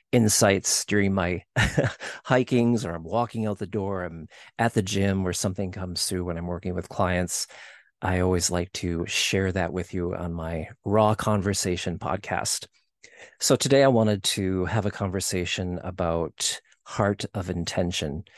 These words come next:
Now, intention is a term that we're very, very familiar with when we get on our pathway.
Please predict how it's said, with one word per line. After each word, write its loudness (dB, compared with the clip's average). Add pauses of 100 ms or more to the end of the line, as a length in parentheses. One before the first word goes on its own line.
(240)
Now, 8
intention 6
is 2 (120)
a 0
term 2
that -2
we're -4
very, 4
very 2
familiar -6
with -4
when -6
we -6
get -4
on -2
our -2
pathway. -4